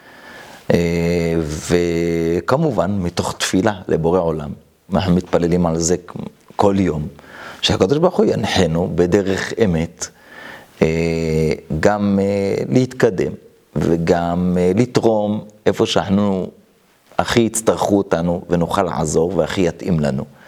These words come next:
ולכל אדם יש כנראה את המקום שרק הוא, אה, יכול לעשות את זה הכי טוב. אה, ו- אני לא יודע מ-, מכאן לאן אני ממשיך הלאה.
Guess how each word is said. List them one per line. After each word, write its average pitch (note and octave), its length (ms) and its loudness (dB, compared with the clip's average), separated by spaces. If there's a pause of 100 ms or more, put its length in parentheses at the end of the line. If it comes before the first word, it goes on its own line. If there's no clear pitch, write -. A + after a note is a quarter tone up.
(680)
ולכל E2 1160 2
אדם C#3 360 0 (100)
יש G#2+ 160 0
כנראה G#2+ 320 0
את A2+ 120 -4
המקום F#2 440 0
שרק F2+ 680 0
הוא, B2+ 160 0 (460)
אה, G2+ 40 -6 (800)
יכול G2 380 2
לעשות E2+ 360 0
את E2 60 -4
זה F2+ 120 4
הכי F#2+ 220 -2
טוב. - 320 0 (760)
אה, E2+ 60 6 (600)
ו- E2 280 0 (1700)
אני G#2+ 240 4
לא A#2+ 100 4
יודע G#3 280 2
מ-, E2 460 0
מכאן F2+ 340 0
לאן F2+ 180 2
אני F#2+ 140 2
ממשיך F#2 500 -4
הלאה. - 240 -4